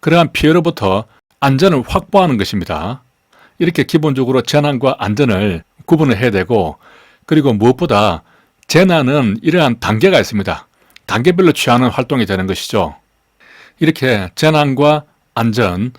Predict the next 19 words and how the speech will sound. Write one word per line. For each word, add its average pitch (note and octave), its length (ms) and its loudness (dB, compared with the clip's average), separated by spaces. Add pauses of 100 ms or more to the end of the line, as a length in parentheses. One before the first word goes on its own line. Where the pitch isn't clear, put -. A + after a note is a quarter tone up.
(220)
두 - 100 -14
가지를 B2 320 -2
구분을 B2 440 -2
잘 G2 180 -2
하시기 A#2 340 -8
바랍니다. F#2+ 680 -8 (680)
자, - 140 -12
긴급구조기관이라는 B2 1300 0
것은 G2 220 -6
소방청, A#2+ 680 -4
소방본부, B2+ 800 -4 (100)
소방서를 A#2 500 -6
말하는데 F#2 640 -6 (540)
해양에서 D#3 340 2
발생을 B2+ 380 -2
하면은 G#2+ 500 -2 (380)
해경이 A#2 800 0
긴급구조기관이 B2+ 1000 -2
되겠습니다. F2+ 720 -8